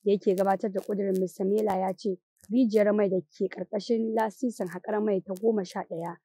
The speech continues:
a da ta kasance ƙarƙashin haɗin gwiwar kamfanin raya man fetur na Shell ne. Ya ce filin ya kasance a banza tun lokacin da aka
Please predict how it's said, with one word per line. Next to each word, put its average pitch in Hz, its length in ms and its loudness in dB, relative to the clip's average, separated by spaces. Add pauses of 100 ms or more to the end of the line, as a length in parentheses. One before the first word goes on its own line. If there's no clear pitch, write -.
(480)
a 190 80 0
da 202 220 6
ta 208 240 -6
kasance 202 500 -6
ƙarƙashin 190 460 -8 (160)
haɗin 214 300 0
gwiwar 214 360 -6
kamfanin 202 500 -6
raya 214 220 -4
man 202 200 -2
fetur 202 420 -6 (420)
na 202 140 -2
Shell 208 320 -2
ne. 185 240 -4 (1000)
Ya 214 200 4
ce 214 220 0
filin 240 360 0
ya 214 120 -2
kasance 214 440 -6
a 220 100 -6
banza 214 380 0
tun 269 140 -4
lokacin 294 400 0
da 220 100 -4
aka - 160 -8